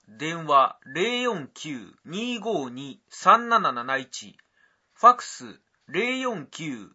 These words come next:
二五五三三二一。聴覚障害の方はファックスでお申し込みください。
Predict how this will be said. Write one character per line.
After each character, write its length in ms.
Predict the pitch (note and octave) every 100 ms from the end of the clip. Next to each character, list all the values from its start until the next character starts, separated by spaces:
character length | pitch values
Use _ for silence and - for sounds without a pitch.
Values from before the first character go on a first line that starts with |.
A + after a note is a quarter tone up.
| -
二 320 | E3+ A#3+ B3+
五 260 | A3 G#3
五 340 | C3 C3+ C#3 - _
三 340 | - G3 A#3+
三 320 | A#3+ A3+ C3
二 200 | C3 D3
一。 440 | D3 - - - - _ _ _ _ _ _ _ _ _ _
聴 260 | - A3+ C4+
覚 220 | C4+ C4+
障 260 | - C4 G#3+
害 180 | F3
の 120 | D3 C3
方 260 | B2+ C#3+
は 300 | B2 G#2+ -
フ 120 | - A3
ァ 40 |
ッ 40 |
ク 140 | A#3+ -
ス 160 | -
で 200 | C#3 A2+ -
お 60 |
申 280 | B2 C3+ C3+
し 60 | -
込 140 | B2+
み 120 | B2
く 120 | G#2
だ 120 | A#2+ A#2
さ 220 | - G#2+
い。 180 | F#2+